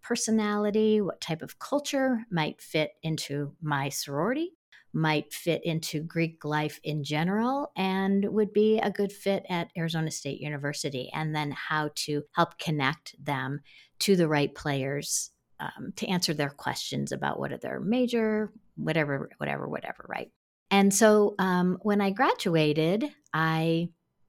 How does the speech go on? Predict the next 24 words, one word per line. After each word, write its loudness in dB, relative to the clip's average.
thought 8
that 2
I 6
was 2
gonna 2
go 2
into, 0
like, -4
public -6
relations 2
or -2
training -4
and -4
development -2
because -4
recruiting 2
wasn't 4
really 2
referred -2
to -2
as -2
a -6
career. -6
And 4